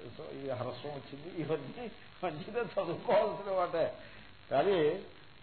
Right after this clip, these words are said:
గోవింద అని ఆర్తితో పిలవటానికి ఇవన్నీ తెలియకపోయినా నష్టం లేదు. Ultimately,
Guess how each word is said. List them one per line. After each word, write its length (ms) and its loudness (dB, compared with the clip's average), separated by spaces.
గోవింద 360 -2
అని 300 4
ఆర్తితో 720 2
పిలవటానికి 640 -2
ఇవన్నీ 260 -6
తెలియకపోయినా 600 -6
నష్టం 360 -10
లేదు. 440 -10
Ultimately, 720 -4